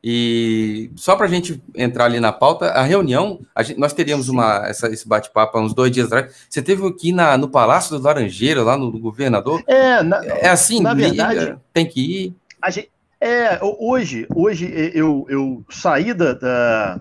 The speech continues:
Speaker 2: da divisão de homicídios super recente, preciso até atualizar minhas páginas, é, nas minhas redes sociais,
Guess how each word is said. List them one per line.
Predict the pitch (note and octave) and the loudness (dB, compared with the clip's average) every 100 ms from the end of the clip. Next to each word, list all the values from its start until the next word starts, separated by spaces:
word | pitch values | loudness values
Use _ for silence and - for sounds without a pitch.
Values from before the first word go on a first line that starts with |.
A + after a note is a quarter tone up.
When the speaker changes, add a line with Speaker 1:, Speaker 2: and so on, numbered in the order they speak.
| - | -8
Speaker 2:
da | - | -4
divisão | D#3+ C#3+ D3 D#3+ | -2 -2 -2 0
de | |
homicídios | D#3+ C#3+ G3 E3+ | 0 -2 -8 -10
super | - C4+ C4+ | -2 -2 0
recente, | F#3+ D3+ - D#3+ A3 - - | 0 0 -2 -4 -4 -6 -10
preciso | - - D#3 | -10 -6 -4
até | - G#3 | -2 -2
atualizar | F3+ F#3+ E3 G#2+ G2 D3+ G3+ | 0 0 0 -2 -2 0 0
minhas | D3 B2+ | -2 -8
páginas, | - D3 C#3+ A#2 G#2 - _ - - | -2 -2 -2 -4 -14 -18 _ -20 -6
é, | B2 B2 B2 | 0 2 2
nas | C3+ B2+ | 0 0
minhas | C#3+ C3 | -2 -2
redes | D3 | -4
sociais, | - C3+ D3+ E3 | -4 -4 0 0